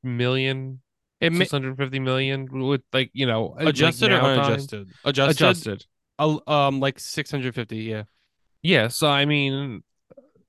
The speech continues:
Speaker 1: I can't think of a movie, but that's, I mean, I can only think of billion dollar movies right now in America from, like, the last year or two, but, like, a, it, it's a huge,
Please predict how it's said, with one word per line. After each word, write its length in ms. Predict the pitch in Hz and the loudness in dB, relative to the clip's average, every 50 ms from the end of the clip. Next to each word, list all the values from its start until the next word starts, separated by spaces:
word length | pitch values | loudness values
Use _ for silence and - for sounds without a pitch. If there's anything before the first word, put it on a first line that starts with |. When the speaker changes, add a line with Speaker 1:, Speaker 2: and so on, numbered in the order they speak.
| _ _ _ _ _ _ _ _ _ _ _ _ _ _ _ _ _ _ _ _ _ _ _ _ _ _ _ _ _ _ _ _ _ _ - | _ _ _ _ _ _ _ _ _ _ _ _ _ _ _ _ _ _ _ _ _ _ _ _ _ _ _ _ _ _ _ _ _ _ -8
Speaker 1:
I 100 | 123 123 | -8 -8
can't 300 | - - - 127 127 123 | -6 -4 -4 -4 -4 -2
think 260 | - - 131 123 - | -2 -4 -4 -2 -2
of 140 | 135 123 120 | -4 -4 -2
a 60 | 120 | -4
movie, 300 | 120 120 123 127 123 120 - | -4 -2 -2 -4 -4 -6 -10
but 100 | - - | -14 -4
that's, 640 | - 127 120 120 - - - - - - - - - _ _ _ _ _ _ _ _ _ _ _ _ _ _ _ - - - - _ | -2 -2 -2 -2 -4 -12 -18 -18 -18 -20 -20 -20 -20 _ _ _ _ _ _ _ _ _ _ _ _ _ _ _ -20 -20 -20 -16 _
I 100 | - 135 | -2 0
mean, 140 | 135 131 123 | 2 2 2
I 100 | 127 123 | 2 2
can 100 | 123 127 | 2 0
only 140 | 123 120 | 0 0
think 140 | 113 123 117 | -2 -4 -6
of 100 | 120 110 | -6 -2
billion 240 | 110 120 117 113 110 | 0 0 2 2 0
dollar 240 | 107 107 107 104 104 | -2 -2 -2 -2 -4
movies 340 | 104 107 104 104 107 101 110 | -6 -6 -6 -6 -8 -6 -8
right 160 | 107 101 98 | -8 -8 -6
now 180 | 104 104 104 | -8 -6 -6
in 60 | 107 104 | -6 -6
America 460 | 104 104 104 104 107 107 - 113 110 | -6 -6 -6 -6 -6 -6 -8 -10 -8
from, 140 | 107 113 110 | -8 -8 -8
like, 140 | 101 101 - | -8 -8 -8
the 80 | - | -8
last 280 | 104 104 107 110 - - | -6 -6 -6 -6 -8 -8
year 200 | 110 107 104 101 | -6 -6 -6 -6
or 60 | 101 | -8
two, 260 | - - 110 104 104 | -10 -10 -10 -10 -8
but, 320 | 104 110 117 113 110 107 - _ _ _ _ _ _ _ _ _ _ _ _ _ _ _ _ _ _ _ _ _ _ _ _ _ _ _ _ | -4 0 0 0 0 -2 -6 _ _ _ _ _ _ _ _ _ _ _ _ _ _ _ _ _ _ _ _ _ _ _ _ _ _ _ _
like, 240 | - 117 127 - - | -6 -6 -4 0 0
a, 80 | 131 123 - | -2 -2 0
it, 260 | - 151 135 - 127 | 0 -2 -2 0 0
it's 420 | 147 139 - - - - - - _ _ - | -2 -2 -2 -4 -12 -16 -16 -20 _ _ -2
a 100 | 151 143 | -2 -2
huge, 560 | 127 - - - - 143 139 135 131 110 104 | -2 -4 -12 -6 0 2 2 2 2 0 -4